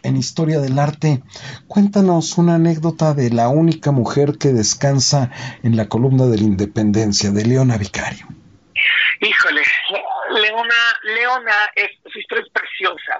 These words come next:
Speaker 2: su historia es interesantísima. Eh, Leona es uno de los pilares de la insurgencia mexicana. Sin Leona y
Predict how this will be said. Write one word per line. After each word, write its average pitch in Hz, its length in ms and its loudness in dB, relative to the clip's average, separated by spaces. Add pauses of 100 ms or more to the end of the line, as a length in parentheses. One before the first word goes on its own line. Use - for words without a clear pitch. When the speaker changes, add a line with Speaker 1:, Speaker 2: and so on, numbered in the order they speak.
Speaker 2:
su 156 60 -20
historia 175 340 -4
es - 80 -20
interesantísima. 147 1000 -6 (540)
Eh, 175 440 0
Leona 208 460 0
es 202 160 -12
uno 196 140 -8
de 190 80 -6
los 170 240 -10
pilares 165 560 -2
de 151 80 -8
la 143 80 -6
insurgencia 147 600 -8
mexicana. 139 580 -8 (140)
Sin 202 180 -2
Leona 208 680 -2
y 175 140 -10